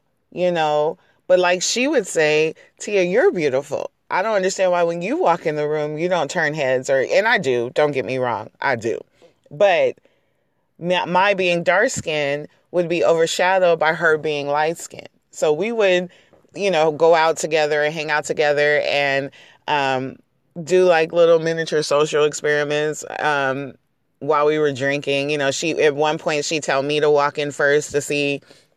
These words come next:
how things would, you know, turn around, or I'd walk in after her type of situation, just so we could see how the atmosphere changes or the vibe changes. So,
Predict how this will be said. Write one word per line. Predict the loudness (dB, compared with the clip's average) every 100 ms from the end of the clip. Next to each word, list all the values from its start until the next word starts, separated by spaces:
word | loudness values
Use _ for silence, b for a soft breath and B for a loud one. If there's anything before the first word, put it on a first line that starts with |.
| _
how | -4 -2 -2
things | -4 -6 -2
would, | 0 0 -2 -8
you | -6
know, | -2 0 0 -2 b b b b -8
turn | -2 0
around, | 2 2 2 0 2
or | 2 2 0
I'd | 0 0 -2
walk | -2 -2 -2
in | -4 -4
after | -4 -4 -6
her | -8 -2 0 2 0
type | -2 -4 -4
of | -4
situation, | -6 -6 -2 -2 -2 -2 -2 -4 B B B
just | -2 2
so | 2
we | 2
could | 0 -4
see | -2 -2
how | 0 0
the |
atmosphere | 0 -2 -2 -4 -2 -4
changes | -2 -4 -4 -2 -2
or | -2
the | -2
vibe | -2 -2 -2
changes. | -4 -6 -4 -4 -4
So, | 0 2 2